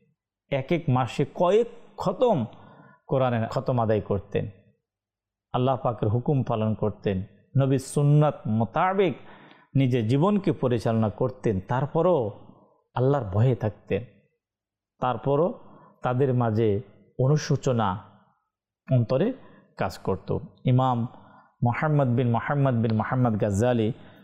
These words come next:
রহমতুল্লাহ তাআলা আলাইহি বিশ্ব বিখ্যাত কিতাব মোকাশফাতুল কুলুব এর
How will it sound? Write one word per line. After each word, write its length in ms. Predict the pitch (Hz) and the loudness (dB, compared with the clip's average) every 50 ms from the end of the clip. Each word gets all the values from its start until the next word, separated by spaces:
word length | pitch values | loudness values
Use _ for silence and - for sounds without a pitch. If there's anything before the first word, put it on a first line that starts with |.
| - _ _ - | -20 _ _ -6
রহমতুল্লাহ 720 | 107 117 - - 135 127 120 - 123 113 113 120 127 131 | -4 -4 0 0 0 0 0 0 0 0 2 0 0 -2
তাআলা 260 | - - 110 107 107 | -2 0 0 0 0
আলাইহি 360 | 107 101 104 110 120 110 104 120 139 - - - - _ _ _ _ _ _ _ _ _ _ _ _ _ _ _ - - 131 | 0 2 2 2 2 2 2 0 -2 -6 -12 -20 -20 _ _ _ _ _ _ _ _ _ _ _ _ _ _ _ -2 2 2
বিশ্ব 680 | 151 139 - - - - - 156 143 127 117 107 104 131 - - | 2 2 -2 -6 -8 -4 -2 0 0 2 0 0 -2 -6 -6 -4
বিখ্যাত 460 | 120 135 147 - - - 170 160 143 | -2 -2 -2 -2 -4 -4 -4 -2 -2
কিতাব 420 | 120 104 - 117 - - 123 131 127 | -2 0 -2 -4 -2 0 -2 0 0
মোকাশফাতুল 720 | 113 104 101 - 127 - - 131 120 113 - - 113 107 | -2 -2 -2 -4 -6 -4 -2 -2 -2 -2 -2 -2 -4 -4
কুলুব 520 | - - - 123 123 135 156 156 - - - | -4 -2 -2 0 2 2 0 0 -2 -6 -4
এর 320 | - 120 110 107 107 131 | -2 0 2 2 0 -2